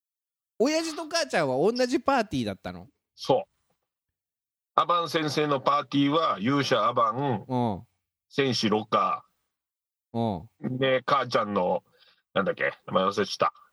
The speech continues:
Speaker 1: 僧侶？
Speaker 2: 僧侶。
Speaker 1: うん。
Speaker 2: そう、僧侶のお母ちゃんと魔法使い。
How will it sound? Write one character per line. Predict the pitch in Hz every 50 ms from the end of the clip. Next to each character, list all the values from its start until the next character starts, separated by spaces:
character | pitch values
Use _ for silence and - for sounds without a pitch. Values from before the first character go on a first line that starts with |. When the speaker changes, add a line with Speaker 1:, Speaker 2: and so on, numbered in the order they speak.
| _ _ _
Speaker 1:
僧 | - - 170 147 123
侶？ | 104 98 98 101 101 - _ _ _ _ _ _ _ _ _ _ _ _ _ _ _ _ _ -
Speaker 2:
僧 | - 120 95 90
侶。 | 85 - _ _ _ _ _ _
Speaker 1:
う | 92
ん。 | 92 90 90 87 85 87 _ _ _
Speaker 2:
そ | - - - -
う、 | - _
僧 | - - 175 156
侶 | 135 131 143
の | 160 151 -
お | - -
母 | - 107 98 87
ち | - -
ゃ |
ん | - _ _ _ _ _ _ _ _ _ _ _ _ _ -
と | - 311 320 254 - - - _ _ _ -
魔 | - 104 120
法 | 135 127 110 101
使 | - - - -
い。 | -